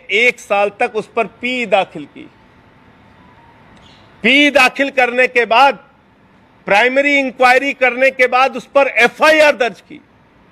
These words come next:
इस मामले में तो एफआईआर भी दर्ज नहीं है, लेकिन सीबीआई ने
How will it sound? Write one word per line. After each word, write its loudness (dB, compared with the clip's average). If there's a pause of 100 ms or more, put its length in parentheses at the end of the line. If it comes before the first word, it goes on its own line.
(400)
इस -4
मामले 0
में -2
तो 0
एफआईआर 0
भी -8
दर्ज -2
नहीं -4
है, -8 (680)
लेकिन -2
सीबीआई -2
ने 2